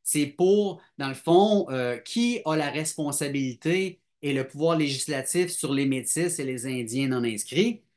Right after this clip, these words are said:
mais ça l'amène, le gouvernement, à une responsabilisation.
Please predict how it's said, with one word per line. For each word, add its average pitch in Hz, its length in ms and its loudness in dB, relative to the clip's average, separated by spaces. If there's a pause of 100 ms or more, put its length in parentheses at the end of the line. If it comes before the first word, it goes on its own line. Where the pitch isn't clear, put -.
(220)
mais 135 120 -2
ça 170 200 2
l'amène, 170 360 4
le 175 80 4
gouvernement, 139 540 0 (120)
à 143 80 -4
une 147 160 -4
responsabilisation. 156 1400 -2